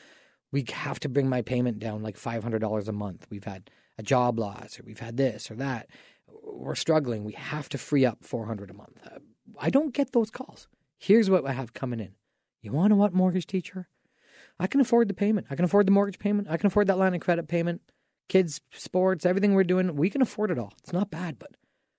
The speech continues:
gosh, I'm disgusted by these results.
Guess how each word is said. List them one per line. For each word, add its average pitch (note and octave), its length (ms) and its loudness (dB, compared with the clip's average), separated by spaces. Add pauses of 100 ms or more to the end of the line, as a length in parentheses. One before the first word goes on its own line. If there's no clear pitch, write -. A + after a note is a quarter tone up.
(260)
gosh, - 380 -10
I'm G#3+ 140 4
disgusted E3+ 880 -2
by C3+ 160 -2
these D3+ 240 0
results. A#3 560 -4